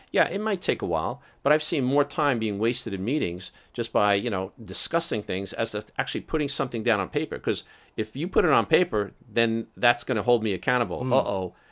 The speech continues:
Speaker 1: But you know what? That's being responsible to myself, to the department, to the, to the company, and I create a culture from that. So what is the culture we want? So you start there and you work backwards. So that's how I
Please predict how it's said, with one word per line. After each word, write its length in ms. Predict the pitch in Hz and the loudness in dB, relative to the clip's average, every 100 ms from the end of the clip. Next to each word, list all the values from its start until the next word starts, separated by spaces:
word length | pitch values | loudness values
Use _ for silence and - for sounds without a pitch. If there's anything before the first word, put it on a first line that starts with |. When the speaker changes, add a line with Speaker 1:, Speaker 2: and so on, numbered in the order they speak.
| _ | _
Speaker 1:
But 120 | - 117 | -6 0
you 80 | |
know 80 | 127 | 4
what? 260 | 160 185 - | 4 2 -2
That's 220 | 151 165 | -4 -2
being 260 | - 147 127 | -2 0 0
responsible 680 | 107 - - 175 87 58 _ _ - | -4 -4 -6 -6 -10 -14 _ _ -10
to 100 | 120 | -2
myself, 500 | 104 - 135 143 160 - - - | 0 2 2 2 0 -8 -16 -12
to 120 | - 107 | -6 -4
the 80 | |
department, 520 | 90 - 131 143 160 - - | -6 -2 0 0 -4 -10 -4
to 120 | 110 | -2
the, 200 | 104 104 | 0 0
to 180 | - 113 | -2 -6
the 80 | 90 | -4
company, 520 | - 143 165 160 156 - - | -2 -2 -2 -4 -8 -16 -4
and 180 | 117 113 - | -2 -2 0
I 120 | 113 | 0
create 340 | 110 127 113 | 0 -2 -2
a 20 | 110 | -2
culture 380 | - 185 - | -4 -6 -6
from 240 | 104 98 87 | -6 -6 -6
that. 240 | 69 - _ _ - - | -8 -10 _ _ -20 -4
So 320 | - 117 101 | 2 2 2
what 200 | 98 127 | 0 2
is 200 | 139 127 | 2 0
the 80 | - | -6
culture 340 | - 131 120 110 | -4 -4 -2 -2
we 100 | 113 | -2
want? 300 | 131 - - | -2 -4 -4
So 80 | |
you 100 | 113 | -4
start 440 | 101 - 135 131 - | -4 2 4 4 4
there 160 | 147 123 | 4 4
and 80 | |
you 80 | 101 | 2
work 240 | 98 107 - | 0 0 0
backwards. 520 | 151 - 71 - - _ _ - | -4 -4 -8 -10 -18 _ _ -4
So 140 | 123 | 2
that's 220 | 123 147 | 4 4
how 160 | 151 120 | 4 6
I 280 | 123 160 | 6 2